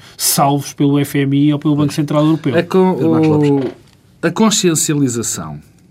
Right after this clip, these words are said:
Speaker 2: dos partidos, eh, e os partidos e as pessoas que estão na política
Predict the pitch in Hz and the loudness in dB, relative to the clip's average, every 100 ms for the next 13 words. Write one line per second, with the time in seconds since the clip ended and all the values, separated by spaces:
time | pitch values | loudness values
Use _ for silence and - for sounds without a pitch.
0 | - 113 113 113 - 101 - 85 76 - | -16 -12 -10 -8 -8 -10 -10 -12 -12 -18
1 | - - _ _ _ - - - - 90 | -20 -20 _ _ _ -20 -20 -20 -18 -16
2 | - 95 87 95 87 92 87 80 - - | -12 -14 -10 -10 -10 -12 -14 -14 -16 -14
3 | 82 71 - - - 82 85 90 90 98 | -12 -12 -16 -18 -16 -14 -12 -14 -12 -10
4 | 127 117 156 | -10 -8 -6